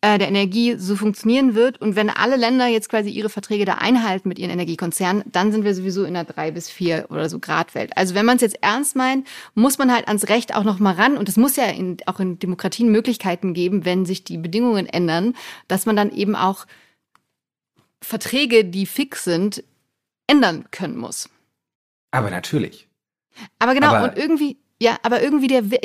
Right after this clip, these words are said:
Speaker 1: es, mir fehlt einfach noch, und das verstehe ich auch, ähm, ja, da verstehe ich die Welt ein bisschen nicht mehr. Das ist so langsam alles geht und es so langsam sickert und so viel Widerstand sich auf, also, ähm, ich, ja, da bin ich gerade ein bisschen ratlos.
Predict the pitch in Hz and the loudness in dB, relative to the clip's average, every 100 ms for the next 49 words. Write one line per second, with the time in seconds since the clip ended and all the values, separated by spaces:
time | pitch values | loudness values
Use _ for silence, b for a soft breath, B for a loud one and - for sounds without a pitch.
0 | 240 - - 226 254 - 277 294 - 247 | -2 -6 -2 0 0 0 -4 -4 -4 -2
1 | 247 233 214 214 214 240 247 - - - | -2 -2 -4 -4 -4 -4 -4 -8 -14 -16
2 | b b b b _ 202 196 190 190 190 | b b b b _ -4 -2 -4 -4 -4
3 | 185 180 - - _ _ 202 - 220 - | -6 -6 -10 -14 _ _ -2 0 -4 -2
4 | 214 240 240 - 196 196 190 180 170 180 | -4 -2 -2 -2 -2 -2 -2 -6 -4 -6
5 | 170 - 165 - 175 196 - 196 - 214 | -6 -6 -6 -6 -4 -6 -6 -8 -4 -2
6 | 226 226 b b b b _ _ 208 208 | -2 -4 b b b b _ _ 2 2
7 | 220 202 175 165 165 165 - - 175 175 | 2 0 -4 -4 -6 -8 -12 -8 -6 -4
8 | 185 185 196 190 202 214 202 185 185 170 | -6 -6 -4 -4 -2 -2 -2 -2 -4 -6
9 | 190 190 - 185 - 202 196 214 208 175 | -6 -6 -6 -8 -6 -8 -4 -4 -4 -4
10 | 214 226 190 - 180 175 - 175 175 - | 0 0 0 -4 -4 -6 -2 -2 -2 0
11 | 202 190 196 B B B B _ _ 220 | 0 0 -8 B B B B _ _ 0
12 | 220 220 220 226 - 208 233 220 208 214 | 2 2 2 0 -4 -6 -4 -2 -2 -4
13 | 208 202 - 202 190 190 202 185 190 - | -6 -8 -8 -8 -8 -8 -10 -10 -12 -12
14 | 175 - | -10 -12